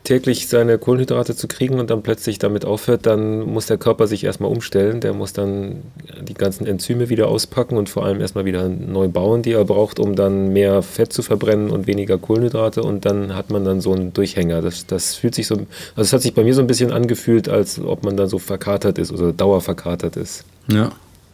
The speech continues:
Speaker 1: Mhm.
Speaker 2: Ja, aber ich glaub, bei mir war's dann auch eine richtige Überanstrengung, die, die mit dazugekommen ist. Und dann lag ich
Speaker 1: Ja.
Speaker 2: halt zwei, zwei Tage mehr oder weniger flach, aber dann ging's auch wieder.
Speaker 1: Mhm. Okay, cool. Ja, und wie fühlst du dich heute?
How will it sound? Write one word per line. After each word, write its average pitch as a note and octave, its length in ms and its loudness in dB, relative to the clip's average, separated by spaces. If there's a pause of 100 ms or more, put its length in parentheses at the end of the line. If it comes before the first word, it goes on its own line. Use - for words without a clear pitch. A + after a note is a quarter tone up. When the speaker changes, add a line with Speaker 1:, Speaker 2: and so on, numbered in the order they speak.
(140)
Speaker 1:
Mhm. A2 160 -2
Speaker 2:
Ja, G2+ 80 4
aber D2 240 0
ich G2+ 80 -2
glaub, G#2 140 2
bei G#2+ 100 4
mir G#2 180 4
war's G#2+ 120 2
dann G#2+ 100 0
auch F#2+ 80 2
eine F#2+ 180 4
richtige G2+ 300 2
Überanstrengung, F2+ 680 2
die, F#2 240 2
die F#2 140 0
mit F#2 180 2
dazugekommen G2 640 0
ist. G2 260 -2
Und - 120 -6
dann G2 320 2
lag F#2+ 160 2
ich F#2+ 80 4
Speaker 1:
Ja. A2+ 80 4
Speaker 2:
halt - 80 0
zwei, F#2+ 160 -4
zwei G2 240 0
Tage F#2 340 2
mehr F#2+ 140 4
oder F#2+ 120 4
weniger F#2 300 2
flach, - 300 0
aber F2 300 2 (320)
dann G#2+ 120 4
ging's G2 220 2
auch D#2 100 2
wieder. E2+ 220 2 (1500)
Speaker 1:
Mhm. A2 280 0 (320)
Okay, D3+ 320 0 (220)
cool. F#3+ 200 4 (1500)
Ja, E3 140 6
und C3 180 4
wie C#3 60 6
fühlst E3 240 4
du D#3 40 4
dich B2+ 160 4
heute? G3 340 6